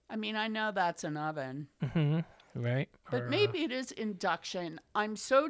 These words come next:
Speaker 1: jaded now from looking at them
Speaker 2: Okay.
Speaker 1: that I'm thinking, "Oh, a hundred and twenty-eight dollars per pillow. That's not bad."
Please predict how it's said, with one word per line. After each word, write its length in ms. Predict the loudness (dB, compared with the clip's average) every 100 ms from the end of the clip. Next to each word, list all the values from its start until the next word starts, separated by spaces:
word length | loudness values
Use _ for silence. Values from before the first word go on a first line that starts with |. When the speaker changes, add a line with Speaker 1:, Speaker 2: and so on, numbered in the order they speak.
| 0
Speaker 1:
jaded 560 | 0 0 0 -4 -6
now 260 | -4 -2 -2
from 300 | -2 -2 -2
looking 440 | -2 -4 -4 -4 -2
at 260 | -2 -2
them 340 | -2 0 -2 -4 -4
Speaker 2:
Okay. 360 | 2 4 4 2 8
Speaker 1:
that 260 | 10 12
I'm 180 | 8 4
thinking, 560 | 0 0 0 -2 -2 -6 _
"Oh, 420 | 6 8 6 0 -6 -2
a 100 | 0
hundred 460 | 2 2 2 0 0
and 160 | -2
twenty-eight 680 | -2 -2 -2 0 0 0 2
dollars 580 | 4 4 4 0 -2 -8 _ _
per 220 | 4 4
pillow. 720 | 4 0 2 4 4 2 -2 -8 6
That's 400 | 8 8 6 0
not 440 | 4 4 2 0
bad." 580 | 4 4 4 2 0